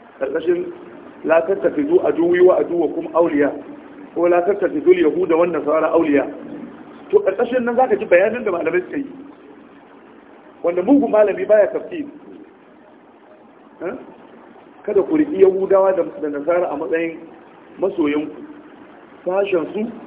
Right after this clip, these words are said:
mataimaka sashi ne. Wa may yatawallahum minkum fa innahu minhum." Shi yasa neman ilimi na da amfani. An gani? To sai a ce, to, ai ga malaman Saudiya sun, sun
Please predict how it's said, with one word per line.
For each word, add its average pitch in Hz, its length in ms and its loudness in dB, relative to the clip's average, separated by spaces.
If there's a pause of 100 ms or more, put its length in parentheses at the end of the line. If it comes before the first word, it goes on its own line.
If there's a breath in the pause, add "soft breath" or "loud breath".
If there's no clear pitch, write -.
(140)
mataimaka 151 520 0
sashi 156 280 -4
ne. 113 100 -10 (1120)
Wa 147 100 4
may 185 160 6
yatawallahum 170 600 0
minkum 190 320 -4
fa 151 80 -2
innahu 151 340 -4
minhum." 143 320 -6 (1800)
Shi 165 60 -6
yasa 175 200 0
neman 220 340 4
ilimi 196 220 0
na 180 100 2
da 147 180 -2
amfani. 135 300 -6 (1400)
An 151 80 -8
gani? 175 200 -4 (960)
To 147 120 -4
sai 180 120 6
a - 60 4
ce, 180 100 0
to, 156 200 -2 (240)
ai 208 120 4
ga 185 140 0
malaman 165 320 0
Saudiya 160 440 2
sun, 185 180 2 (120)
sun 208 260 0